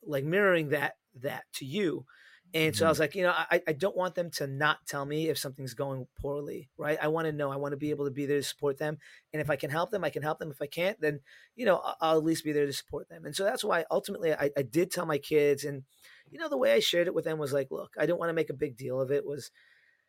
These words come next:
Speaker 1: was, um, you know, just like, "Look, there's a change in Disney's business, and what Papa does now is, is not really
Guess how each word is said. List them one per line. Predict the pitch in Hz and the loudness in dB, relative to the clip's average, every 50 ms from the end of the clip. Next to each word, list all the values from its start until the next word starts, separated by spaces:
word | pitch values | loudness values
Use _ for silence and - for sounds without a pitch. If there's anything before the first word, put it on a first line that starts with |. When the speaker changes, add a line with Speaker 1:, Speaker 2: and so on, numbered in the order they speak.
| _ _ - | _ _ -6
Speaker 1:
was, | 139 139 127 - - | -4 -4 -2 -4 -4
um, | - 139 135 135 131 131 131 - _ _ _ _ _ _ _ _ _ _ _ _ _ _ _ _ _ _ _ _ _ _ _ _ - - - _ _ _ _ _ _ _ _ _ _ _ _ _ _ _ _ - | -4 -4 -2 -2 -4 -4 -8 -12 _ _ _ _ _ _ _ _ _ _ _ _ _ _ _ _ _ _ _ _ _ _ _ _ -18 -18 -18 _ _ _ _ _ _ _ _ _ _ _ _ _ _ _ _ -6
you | 190 180 | -4 -2
know, | 165 165 160 | 0 0 0
just | 135 - - - | 0 0 2 2
like, | 185 190 - | 2 2 4
"Look, | 220 220 190 - - - - 156 - _ _ | 4 4 4 2 0 -4 -20 -20 -20 _ _
there's | 143 156 151 131 135 | 0 0 2 2 0
a | 131 | -2
change | - - 151 147 151 135 143 | -4 -4 -2 -2 -2 -2 -4
in | 143 | -4
Disney's | 123 151 143 131 143 135 117 | -2 -2 -2 -2 -2 -6 -4
business, | 107 143 139 123 143 175 208 - - - - - - _ - | -2 -2 -2 -2 -2 -4 -4 -4 -4 -6 -8 -10 -12 _ -6
and | 143 139 135 | -6 -4 -4
what | 143 - - | -4 -4 -4
Papa | 131 147 143 151 143 | -4 -2 0 0 0
does | 127 147 143 143 151 151 131 | 2 4 4 4 4 4 2
now | 147 165 170 175 175 175 180 170 - - | -2 -2 0 0 2 2 2 2 0 0
is, | 151 151 127 135 | -4 -4 -4 -4
is | 135 131 120 131 | -8 -8 -6 -4
not | 139 135 135 139 143 - | -2 -2 0 -2 -2 -2
really | 143 143 139 139 139 143 139 139 139 | 0 0 2 2 2 2 2 0 -2